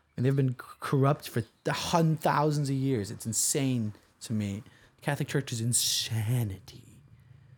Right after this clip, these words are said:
And so I think that the pro-, my other problem with the religion is that people are like, "This is true. This is a hundred percent accurate.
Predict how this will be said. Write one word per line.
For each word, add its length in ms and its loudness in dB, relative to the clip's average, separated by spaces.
And 100 2
so 100 4
I 60 4
think 200 0
that 100 0
the 60 -2
pro-, 300 -2
my 160 2
other 80 2
problem 240 2
with 100 0
the 60 0
religion 360 0
is 80 -2
that 120 -4
people 260 -6
are 20 -2
like, 200 -6
"This 280 2
is 120 -2
true. 380 0
This 380 2
is 120 0
a 80 -2
hundred 600 -2
percent 540 -2
accurate. 580 0